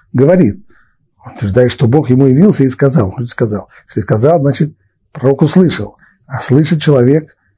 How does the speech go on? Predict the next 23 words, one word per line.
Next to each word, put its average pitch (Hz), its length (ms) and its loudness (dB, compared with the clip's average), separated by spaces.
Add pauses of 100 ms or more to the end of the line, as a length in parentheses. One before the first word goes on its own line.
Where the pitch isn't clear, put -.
(840)
сам 131 400 -2
слух, 135 580 0
само 110 240 -4
восприятие 120 540 -2
на 120 60 0
слух – 107 320 -8
это 120 260 -6 (320)
физический 165 640 0
процесс. 104 600 -4 (340)
Значит, 120 260 -6
долж-, 113 260 0
должен 135 280 0
быть 139 120 -4
какой-то 135 440 0
источник, 135 640 -2 (840)
э, 104 320 -2
звуковых 123 540 0
волн, 139 560 0 (480)
в 131 80 -4
результате 135 340 2
которого 131 400 2
человек 120 320 2
слышит. 104 380 -6